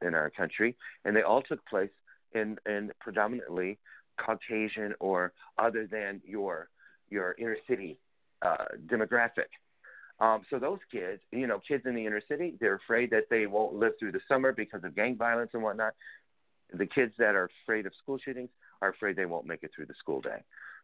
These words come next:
So no matter how you slice it, our kids need us, and we need to do better for them. So I create a safe space with the Power of We where they can watch us walk the red carpet. They watch us, uh, with the paparazzi, and then we go out on the street where they're watching from,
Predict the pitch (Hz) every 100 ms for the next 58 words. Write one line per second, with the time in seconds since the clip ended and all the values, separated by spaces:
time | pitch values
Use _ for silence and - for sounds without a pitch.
0 | - 98 95 98 98 95 143 143 - 80
1 | 73 76 - _ _ - 95 - 117 101
2 | - _ _ 107 120 117 - 80 - 80
3 | 90 104 107 95 90 - 92 87 78 76
4 | 95 78 95 76 55 _ - - - 113
5 | 95 - 139 147 139 - 117 - 107 98
6 | - 90 92 - 95 92 98 107 104 -
7 | - 92 92 113 120 104 95 104 110 -
8 | 104 - 90 98 - 92 92 - 107 -
9 | 110 - 92 87 104 107 104 98 _ -
10 | - - 98 95 95 - 95 - 104 107
11 | - 98 101 101 98 85 98 95 - 104
12 | 113 113 104 - 127 117 98 95 90 101
13 | 110 104 90 120 101 85